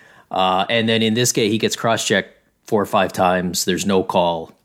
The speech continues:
Uh, and then he cross-checks a guy in the head and gets suspended. And it's just, you know what? You can be mad about those first three things and also accept that this had to be a suspension. You can't,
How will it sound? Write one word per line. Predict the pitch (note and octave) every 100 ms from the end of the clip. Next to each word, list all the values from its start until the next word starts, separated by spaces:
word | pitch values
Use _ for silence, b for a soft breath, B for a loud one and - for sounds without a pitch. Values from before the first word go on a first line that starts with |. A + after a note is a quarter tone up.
| _ -
Uh, | F2 E2 E2 E2+
and | A2+ A2+ A2
then | C3 C3+
he | C3+
cross-checks | - G#2+ - G2+ -
a | G2
guy | F2
in | F2
the | F#2
head | G2+
and | F2+
gets | E2 -
suspended. | - F3 F3+ G2+ - b b b b b
And | D#3+ E3
it's | E3+ -
just, | - D#3+ - -
you | D#3+
know | F3+
what? | G3+
You | D#3+
can | G#3+ F3+
be | D#3
mad | D3+ E3
about | D3 C#3 C#3
those | B2+ A#2
first | E3 F3 -
three | B2 G2+
things | F#2+ E2+ B2+ - - _ _ _ _
and | B2 A#2+
also | A#2+ - A2+
accept | G2+ A2+ G2 -
that | G2+ F#2+ - _ _ _ _ -
this | G#2+ -
had | G2+
to | F#2
be | F#2
a | D#2+
suspension. | - - E2+ - F2
You | G2
can't, | A2+ G#2+ G#2 -